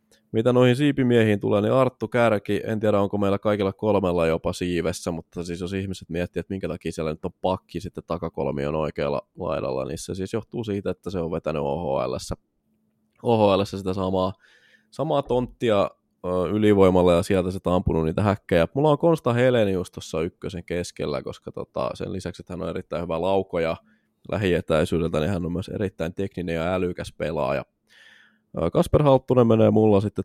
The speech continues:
tonne ykkösylivoiman takakolmioon vasemmalle ja Jere Lassila maalin edessä. Ö, Lassila on siis vetänyt Jypissä, ne ketkä ei liigaa seuraa niin tarkkaan, niin hän on vetänyt siis Jypissä eli liigan about parhaassa ylivoimassa, niin sitä maalin edustaa nyt niin kauan kuin hän on ylhäällä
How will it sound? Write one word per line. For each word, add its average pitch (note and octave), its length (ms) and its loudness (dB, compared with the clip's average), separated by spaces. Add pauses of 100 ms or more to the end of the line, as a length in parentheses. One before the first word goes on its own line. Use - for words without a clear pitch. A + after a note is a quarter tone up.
tonne F#2 320 0
ykkösylivoiman F2+ 680 -2
takakolmioon D#2+ 680 -4
vasemmalle A2+ 640 4
ja F#2+ 80 4
Jere F#2+ 240 4
Lassila F2 480 -2
maalin D2+ 340 -2
edessä. C2+ 400 -6 (320)
Ö, - 20 -10 (140)
Lassila D#2 400 -4
on F2 120 -2
siis F2+ 140 -10
vetänyt E2+ 360 -6
Jypissä, E2+ 480 -8 (420)
ne D#2+ 100 -10
ketkä - 320 -8
ei D2+ 100 -4
liigaa D2 300 -4
seuraa D2 300 -4
niin C#2+ 140 -8
tarkkaan, - 380 -6
niin F#2+ 60 -6
hän F2+ 100 -6
on C3 60 -6
vetänyt D3+ 320 -4
siis - 200 -14
Jypissä A2 420 -6
eli G2 160 -4
liigan F#2+ 300 -2
about F#2 320 -8
parhaassa F2+ 420 -4
ylivoimassa, D#2+ 680 -6
niin D#2 200 -10
sitä - 160 -12
maalin D#2 320 -6
edustaa - 360 -10
nyt - 140 -16
niin E2+ 120 -12
kauan E2 160 -4
kuin - 80 -8
hän F2 100 -2
on F2+ 100 0
ylhäällä F2+ 280 -2